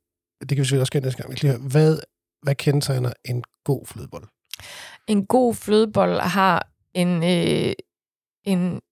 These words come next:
Speaker 2: nu ser jeg sådan tyk, men den skal jo ikke være sådan, den overdøver, men den har en, en sprød og sådan lige lidt mere kraftig chokolade, end de der, man kø-,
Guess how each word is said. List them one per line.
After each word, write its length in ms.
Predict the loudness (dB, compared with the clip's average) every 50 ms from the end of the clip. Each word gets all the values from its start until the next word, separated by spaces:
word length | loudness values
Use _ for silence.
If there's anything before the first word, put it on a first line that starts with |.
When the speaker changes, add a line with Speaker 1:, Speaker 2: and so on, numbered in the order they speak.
| _ _ -2
Speaker 2:
nu 140 | 0 2
ser 200 | 2 4 4 4 4
jeg 100 | 4 2
sådan 200 | 0 -2 -4 -4
tyk, 320 | -4 -2 0 0 -2 0
men 120 | -2 0 0
den 100 | 0 0
skal 120 | 2 0
jo 40 | 0
ikke 120 | 2 2
være 140 | 2 2 2
sådan, 240 | 2 0 -2 0 0
den 120 | 0 0 2
overdøver, 520 | 2 4 4 2 2 0 -2 -2 -2 -2
men 120 | -2 -2
den 100 | -2 -2
har 140 | 0 0 0
en, 180 | 0 -2 -4 -6 -6
en 340 | -4 -2 -2 -2 -2 -4 -4
sprød 520 | -4 -6 -4 0 2 4 4 4 4 2 -2 -8 _ _ _ _
og 100 | -6 -2
sådan 380 | -2 0 0 0 -2 -4 -8 -12 -12 _
lige 380 | -4 0 2 2 2 2 0 -2 -2
lidt 300 | -2 0 2 2 0 0 -2 _ _ _ _ _ _ -8
mere 300 | -2 0 2 4 2 2
kraftig 420 | 0 0 0 0 0 0 -2 -4 -2
chokolade, 560 | -2 -2 -2 0 2 4 4 4 4 4 4
end 100 | 2 -2
de 80 | -2 -2
der, 120 | -2 0
man 160 | 0 -2 -4 -6
kø-, 160 | -8 -14